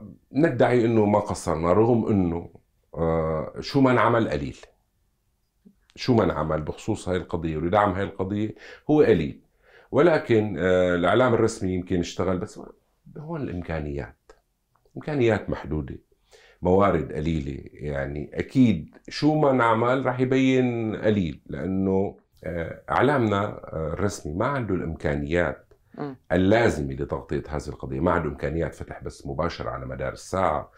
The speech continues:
Speaker 1: ما عنده إمكانية يكون عنده مراسلين بكل المناطق اللي عم بيصير فيها الأحداث. آه، أكيد الحالة المادية بتلعب دور. الإعلام الخاص بالشكل العام مستقيل نسبيًا، إذا بدنا نقول. تمام،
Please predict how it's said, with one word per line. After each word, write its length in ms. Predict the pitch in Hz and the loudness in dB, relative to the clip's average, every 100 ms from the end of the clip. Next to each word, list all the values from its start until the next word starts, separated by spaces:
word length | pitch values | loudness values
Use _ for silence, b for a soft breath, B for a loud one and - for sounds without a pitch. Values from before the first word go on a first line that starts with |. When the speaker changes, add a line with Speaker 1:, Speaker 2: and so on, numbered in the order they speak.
| B B - | B B -6
Speaker 1:
ما 100 | 87 | -4
عنده 180 | - 104 | -2 -2
إمكانية 540 | 92 87 92 90 - | -2 -2 0 -2 -4
يكون 280 | 71 78 73 | -8 -6 -6
عنده 240 | 78 73 | -6 -8
مراسلين 640 | 76 73 71 - 80 82 | -4 -4 -4 -4 -2 -2
بكل 240 | 69 65 76 | -2 -6 -6
المناطق 720 | 71 65 69 92 90 76 - | -6 -6 -2 -2 -4 -8 -10
اللي 140 | 67 | -8
عم 120 | 60 62 | -8 -8
بيصير 300 | 73 - 71 | -10 -10 -10
فيها 360 | - 71 69 | -10 -8 -8
الأحداث. 840 | 60 - - - - 107 90 87 - b b b b b - | -8 -14 -14 -14 -2 0 2 -2 -10 b b b b b -6
آه، 240 | 92 95 - | -4 -4 -6
أكيد 300 | - 170 131 - | -6 -4 -4 -8
الحالة 320 | - 107 98 | -2 0 2
المادية 500 | 90 87 82 76 80 | 0 0 -2 -4 -4
بتلعب 280 | - 73 71 | -4 -4 -2
دور. 180 | 85 107 | -2 0
الإعلام 400 | 110 180 190 180 | 0 0 0 0
الخاص 520 | 143 147 139 113 - | -2 0 0 -2 -8
بالشكل 380 | 82 - - 98 | -6 -4 -2 0
العام 560 | 92 107 123 143 82 - - - 98 98 76 | 2 2 0 -4 -6 -6 -6 -6 -8 -8 -6
مستقيل 680 | 139 - 143 - 143 85 71 | -6 -4 -4 0 0 0 -4
نسبيًا، 520 | 65 - 69 64 62 - _ _ _ _ - | -10 -12 -12 -12 -12 -16 _ _ _ _ -12
إذا 120 | 69 | -10
بدنا 200 | 65 58 53 55 64 - - | -8 -10 -10 -12 -12 -14 -12
نقول. 300 | 78 80 - b b b b b - | -12 -12 -14 b b b b b -12
تمام، 540 | 62 58 76 - - | -10 -8 -10 -10 -12